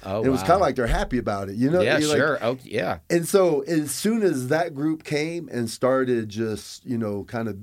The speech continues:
Speaker 2: you know, really being angry in the
Speaker 1: Mm-hmm.
Speaker 2: way they were presenting Christ, it, like, everybody shut down. So we
Speaker 1: Mm.
Speaker 2: just went from a place of, you know, talking to people to a place of just having to pray because it was, it just became this battle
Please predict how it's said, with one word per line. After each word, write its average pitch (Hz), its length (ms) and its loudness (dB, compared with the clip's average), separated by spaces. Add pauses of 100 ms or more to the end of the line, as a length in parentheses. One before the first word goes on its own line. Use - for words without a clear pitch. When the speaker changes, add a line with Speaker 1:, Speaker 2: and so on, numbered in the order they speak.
Speaker 2:
you 120 120 -6
know, 101 200 -8
really 120 340 -2
being 104 440 -8 (120)
angry 160 560 -4
in 113 140 -2
the 110 60 -2
Speaker 1:
Mm-hmm. 110 80 -2
Speaker 2:
way 113 240 -2 (260)
they 113 120 0
were 110 100 -4
presenting 110 500 -4
Christ, 123 480 -6 (460)
it, 127 200 4
like, 110 300 -2
everybody 113 420 -2
shut 110 300 -6
down. 107 220 -4
So 82 120 -4
we 123 120 2
Speaker 1:
Mm. - 20 -2
Speaker 2:
just 143 140 -2
went 135 180 0
from 120 160 -4
a 104 60 -4
place 123 400 0
of, 104 180 -4 (380)
you 110 80 -4
know, 104 60 0
talking 127 400 -2
to 110 60 -4
people 107 520 -6 (140)
to - 100 -6
a 104 60 -4
place 104 260 -4
of 95 100 -10
just 98 340 -10
having 98 280 -8
to 92 60 -10
pray 117 300 -4
because 98 380 -8
it 120 80 -4
was, 104 260 -8 (260)
it 117 100 -2
just 127 260 0
became 110 320 -4
this 95 160 -8
battle 110 800 -4